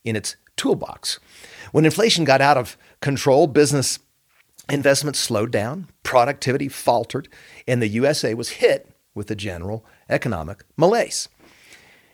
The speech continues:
And that's really serious because we're not designed to be a country that's <laughs> mediocre.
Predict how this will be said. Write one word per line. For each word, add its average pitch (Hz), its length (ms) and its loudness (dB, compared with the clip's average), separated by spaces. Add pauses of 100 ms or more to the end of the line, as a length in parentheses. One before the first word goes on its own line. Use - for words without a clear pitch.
(120)
And 180 120 -2
that's 285 280 4
really 226 220 4
serious 151 520 2
because 143 300 -2
we're 196 140 2
not 202 300 0
designed 175 500 4
to 156 40 4
be 190 200 -2
a 208 60 2
country - 400 0
that's 143 280 -2
<laughs> - 0 -
mediocre. 175 760 2